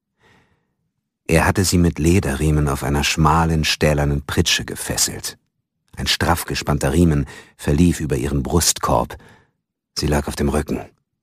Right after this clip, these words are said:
Die Hände hatte er zu beiden Seiten auf Hüfthöhe an das Stahlgestell gebunden. Den Versuch, sich loszumachen, hatte sie schon lange aufgegeben. Obwohl sie wach war, hielt sie die Augen geschlossen, denn um sie herum war es dunkel.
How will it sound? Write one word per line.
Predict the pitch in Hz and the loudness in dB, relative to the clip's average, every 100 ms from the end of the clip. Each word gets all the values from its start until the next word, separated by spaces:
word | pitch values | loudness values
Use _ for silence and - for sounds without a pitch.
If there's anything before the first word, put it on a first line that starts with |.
| _ _ - | _ _ -6
Die | 71 | 2
Hände | 85 82 | 4 4
hatte | 76 - | 2 0
er | 71 | -2
zu | - 67 | -2 0
beiden | 76 80 78 | 2 2 2
Seiten | 73 76 78 | 2 0 0
auf | 67 69 - | -4 -4 -2
Hüfthöhe | 87 - - 67 64 - | -4 -4 -4 -2 -2 -2
an | 62 | -6
das | 60 | -6
Stahlgestell | - 73 67 57 58 53 | 0 2 2 -2 -6 -6
gebunden. | 50 58 65 64 53 62 - - _ _ _ _ _ _ | -6 -4 -4 -4 -4 -6 -8 -20 _ _ _ _ _ _
Den | - | -8
Versuch, | 76 73 78 | -4 -2 -2
sich | - - | -4 -2
loszumachen, | 80 80 - 78 69 - 69 60 - _ | 0 0 0 0 0 0 -2 -4 -12 _
hatte | - - | -8 -6
sie | 65 | -4
schon | 71 65 | -4 -2
lange | 69 76 67 - | 0 0 -2 -4
aufgegeben. | - - - 65 65 - - _ _ _ _ _ | -6 -6 -8 -8 -6 -10 -14 _ _ _ _ _
Obwohl | - 76 76 | -6 -2 0
sie | 80 76 | 0 0
wach | 90 - | -2 -2
war, | 69 69 69 - - _ | -4 -4 -4 -10 -20 _
hielt | - 82 | 0 0
sie | 82 | 0
die | 80 - | -4 -4
Augen | 82 80 87 | -2 -2 -2
geschlossen, | 82 78 - 82 - 67 67 - _ _ _ | -4 -4 -2 0 0 -2 -4 -10 _ _ _
denn | - 73 | 0 0
um | - 80 | 2 0
sie | 69 | 0
herum | 69 69 85 73 | -2 2 2 2
war | - | 0
es | - | -2
dunkel. | - 82 - 60 | 0 0 0 -6